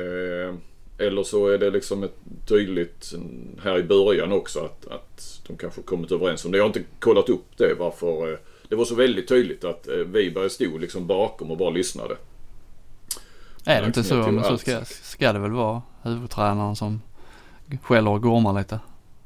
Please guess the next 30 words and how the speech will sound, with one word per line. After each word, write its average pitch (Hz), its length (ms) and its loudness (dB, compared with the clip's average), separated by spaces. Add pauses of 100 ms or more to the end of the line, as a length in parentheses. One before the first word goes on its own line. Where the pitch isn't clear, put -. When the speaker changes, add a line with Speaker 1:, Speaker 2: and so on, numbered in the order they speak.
(160)
Speaker 2:
Det 107 240 -2
känns 123 180 0
som 117 100 -2
att 110 60 -4
det 120 60 -2
är 117 40 2
mer 127 200 8
Speaker 1:
Ja. 135 100 8
Speaker 2:
undantagsfall 101 920 4
där 104 120 0
det 104 260 0
liksom 104 340 -6
är, 104 280 -4 (880)
eh, - 340 -8
dubbla 113 400 4
roller 104 360 4
där, 95 340 0
eller 95 140 -2
där 98 300 0
assisteranden 95 680 -2
har 92 140 -4
en 92 60 -4
större 92 300 -2
roll 92 300 -2
där. 95 220 0
Det 98 60 0
är 101 140 0
ju, 98 300 -2
eh, - 880 -6
eller 98 220 0